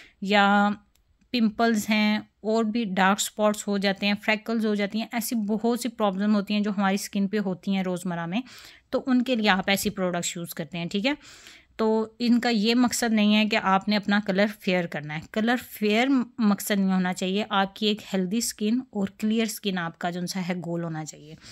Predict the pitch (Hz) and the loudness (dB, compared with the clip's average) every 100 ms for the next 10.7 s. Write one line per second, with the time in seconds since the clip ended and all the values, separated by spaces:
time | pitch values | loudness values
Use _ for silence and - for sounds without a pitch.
0 | - - - - - - _ - 220 202 | -20 -20 -20 -20 -20 -20 _ -2 0 2
1 | 233 254 269 262 254 233 233 247 247 214 | 2 2 0 -2 -2 0 2 2 0 -2
2 | - 233 226 208 208 208 - - _ - | -6 -4 0 2 2 0 -14 -20 _ -20
3 | - _ _ _ _ _ - - 214 220 | -20 _ _ _ _ _ -20 -6 0 2
4 | 214 233 226 214 185 185 190 247 285 - | 4 6 6 4 4 4 4 4 2 -2
5 | 214 202 196 196 202 185 190 202 214 208 | -4 0 0 2 2 0 0 2 2 2
6 | 208 - 214 214 202 214 202 190 202 196 | 0 -2 -4 -2 -4 -2 -2 -2 -2 -2
7 | 180 175 196 185 196 202 226 - 190 180 | -2 -2 -2 -2 -2 -2 -2 -2 -2 0
8 | 196 190 180 170 202 208 208 - 185 190 | -2 -2 -4 -4 -2 -2 -2 -4 -2 -2
9 | 190 196 202 214 190 196 208 208 196 185 | 0 -2 -2 -2 -4 -4 -4 -2 -2 -2
10 | 180 185 202 190 185 208 | -4 -4 -4 -2 -2 -2